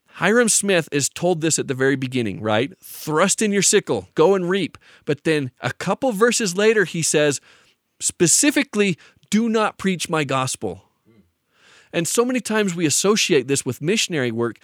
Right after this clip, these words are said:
but right here, he's being told to reap without preaching the gospel, 'cause he says, "Don't preach it, 'cause we haven't even restored the church yet. Seek first to obtain my word,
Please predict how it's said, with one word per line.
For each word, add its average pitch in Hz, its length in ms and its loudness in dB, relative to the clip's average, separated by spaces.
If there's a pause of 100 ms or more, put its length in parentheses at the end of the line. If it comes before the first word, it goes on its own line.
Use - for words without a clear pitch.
(120)
but 135 100 -2
right 190 240 0
here, 185 240 2
he's 185 240 -2
being 220 280 -4
told 196 320 -2
to 151 100 -4
reap 160 440 -4 (240)
without 151 460 0
preaching 151 320 -6
the 120 60 -4
gospel, 117 360 -2
'cause 139 140 -8
he 143 80 -4
says, 151 220 -2
"Don't 190 320 -2
preach 226 320 -2
it, 151 160 0 (320)
'cause 151 260 0
we 175 200 0
haven't 240 200 0
even 180 180 -2
restored 170 380 -2
the 127 80 -4
church - 400 -2
yet. 110 160 -2 (220)
Seek - 340 -4
first 208 380 0
to 170 160 -2
obtain 226 500 -2
my 139 160 0
word, 110 320 -2